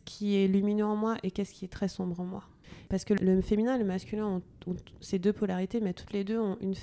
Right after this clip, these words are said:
une, euh, expression consciente et une expression inconsciente, ou on pourrait dire une,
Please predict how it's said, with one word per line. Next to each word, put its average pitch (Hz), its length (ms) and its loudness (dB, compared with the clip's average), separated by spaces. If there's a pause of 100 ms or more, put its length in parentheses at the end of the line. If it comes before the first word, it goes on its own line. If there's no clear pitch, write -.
une, 190 240 -2
euh, 170 260 -2
expression 190 380 -2
consciente 226 460 0
et - 40 -2
une 185 80 0
expression - 480 -6
inconsciente, 190 600 -4 (460)
ou 214 380 2
on 185 100 0
pourrait 190 240 -4
dire 208 160 -4
une, 180 160 -2